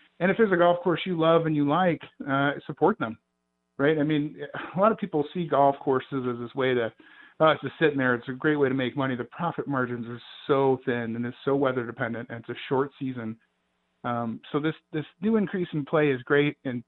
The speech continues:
you know, raking traps and fixing your ball marks and all that is good as well.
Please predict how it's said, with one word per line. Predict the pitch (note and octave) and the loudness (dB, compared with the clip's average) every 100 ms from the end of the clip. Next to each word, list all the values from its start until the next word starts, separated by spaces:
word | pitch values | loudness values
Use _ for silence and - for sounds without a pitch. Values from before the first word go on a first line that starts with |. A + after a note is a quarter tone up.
| D#3+ | -6
you | C3 | -4
know, | |
raking | A#2+ C#3 C3 D3 - | 0 0 0 -6 0
traps | C3+ C3 B2+ - | 2 2 0 -8
and | A#2 A#2 | -12 -6
fixing | C#3+ - | -6 -2
your | C3 B2 | -4 0
ball | B2+ B2 | 0 0
marks | B2+ B2 B2 | 0 -2 -4
and | B2+ | -8
all | A2+ B2 | -4 -4
that | A#2+ | -4
is | A2+ | -6
good | - A#2+ | -6 -6
as | A#2+ | -4
well. | C3+ C3+ C3+ C3+ | 2 4 4 0